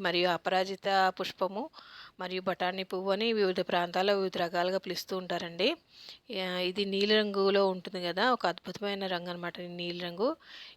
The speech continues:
ఈ రంగు జ్ఞాపక శక్తి మరియు చర్మ ఆరోగ్యాన్ని కూడా మెరుగుపరచడంలో ఆయుర్వేదంలో ప్రసిద్ధి చెందిందండి. ఇది తీగలాగా అల్లుకొని చాలా పుష్పాలను అందిస్తూ ఉంటుందండి. దీని విత్తనాల ద్వారా మనం, ఆ, కొన్ని మళ్ళీ మొక్కల్ని మనం పెంచుకోవచ్చు అన్నమాట విత్తనాల ద్వారాను.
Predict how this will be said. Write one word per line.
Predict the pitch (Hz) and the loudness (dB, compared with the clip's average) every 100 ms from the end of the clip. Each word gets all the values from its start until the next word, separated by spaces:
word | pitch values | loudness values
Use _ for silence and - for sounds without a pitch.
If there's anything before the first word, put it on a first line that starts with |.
| - | -2
ఈ | 208 | 2
రంగు | 202 202 202 | 2 0 -4
జ్ఞాపక | 196 180 175 185 | 0 2 2 2
శక్తి | 196 - 214 | 0 -4 -4
మరియు | 214 196 190 | 0 0 0
చర్మ | 185 180 185 190 | 0 -2 2 4
ఆరోగ్యాన్ని | 185 175 185 190 185 | 6 4 0 -2 0
కూడా | 180 208 269 | 2 2 2
మెరుగుపరచడంలో | 214 185 185 185 196 180 180 220 254 - - - - | 0 -2 0 -2 -2 -2 2 2 0 -8 -20 -12 -2
ఆయుర్వేదంలో | 180 202 208 202 208 | 0 4 4 4 2
ప్రసిద్ధి | 202 180 - 208 | 2 0 -2 -8
చెందిందండి. | 202 185 180 180 175 220 349 _ _ - - - | -8 -8 -8 -10 -6 -6 -8 _ _ -20 -20 -16
ఇది | - 214 | -14 -10
తీగలాగా | 208 196 196 202 202 | -6 -2 2 2 2
అల్లుకొని | 180 185 208 220 | 0 0 -2 -2
చాలా | 196 180 | 0 0
పుష్పాలను | 190 185 - 190 190 | 0 -2 0 -2 -2
అందిస్తూ | 185 185 - | -6 -6 -6
ఉంటుందండి. | 185 185 185 170 226 | -6 -8 -8 -2 -2
దీని | 240 226 | 0 -2
విత్తనాల | 196 - 202 202 | -4 -6 -8 -6
ద్వారా | 208 202 196 | -2 0 0
మనం, | 180 175 214 311 _ - - - - - | -4 -8 -10 -12 _ -20 -20 -20 -20 -12
ఆ, | 196 185 180 175 - | -10 -8 -8 -12 -12
కొన్ని | 196 190 196 180 - - | -8 -6 -8 -8 -14 -6
మళ్ళీ | 185 196 | -2 0
మొక్కల్ని | 214 185 - 254 | 0 -2 -4 -6
మనం | 320 220 175 | -6 -8 -8
పెంచుకోవచ్చు | - 190 - 196 185 | -10 -6 -4 -2 -2
అన్నమాట | 175 165 165 | -4 -4 -6
విత్తనాల | 170 - 170 165 | -8 -10 -10 -6
ద్వారాను. | 170 165 165 | -4 -4 -6